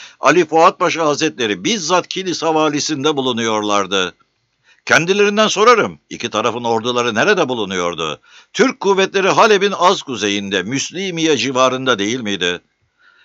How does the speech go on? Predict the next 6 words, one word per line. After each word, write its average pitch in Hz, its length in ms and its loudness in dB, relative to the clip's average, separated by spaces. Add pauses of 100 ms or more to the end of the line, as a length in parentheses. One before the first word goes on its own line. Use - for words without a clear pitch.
Arkadaşlar, 90 680 -2
o 170 160 0
tarihte 117 420 -2
Antakya, 117 580 -2
İskenderun, 110 640 -4
Musul, 104 520 -4